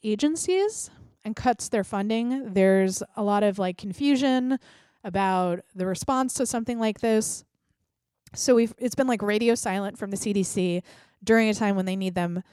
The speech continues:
We need them very, very much. They finally came out and said, "Okay, everyone needs to wear a mask," after months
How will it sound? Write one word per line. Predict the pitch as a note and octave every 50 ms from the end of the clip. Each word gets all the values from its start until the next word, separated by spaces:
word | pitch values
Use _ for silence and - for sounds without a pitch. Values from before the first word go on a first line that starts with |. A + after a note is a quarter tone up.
| _ _ -
We | A#3 A3+
need | A3+ A3+ G#3
them | G3 F#3+ F#3
very, | F3 G3 A3 A3+ A3 F#3+
very | F#3 F3+ F3
much. | E3+ E3 E3 F#3 - - - - _ - - _ _ _ _ _ _ _ _ -
They | G#3+ B3 B3
finally | - C#4 B3+ C#4 D4 D#4
came | D4+ - C#4 B3 A#3
out | A3+ A3 A3
and | G#3+ G3+
said, | - - G3+ G3 F#3+ F#3 G#3 -
"Okay, | - A3 - A#3+ G#3+ G3+
everyone | G3 G3 G3 G#3+ A3+ A3+ A3+ A3
needs | G#3+ G3+ - -
to | A3+
wear | G3 F#3+ F#3+
a | F#3+
mask," | F#3 F#3 F3+ F3+ F3+ F3 - - - - - _ _ _ -
after | A3 A#3 A3+ - - B3 A3 G#3 G3 -
months | - F3+ G#3 G#3+ A3+ A#3 B3 A#3+ G#3 F#3 F#3 G3+ - - - - -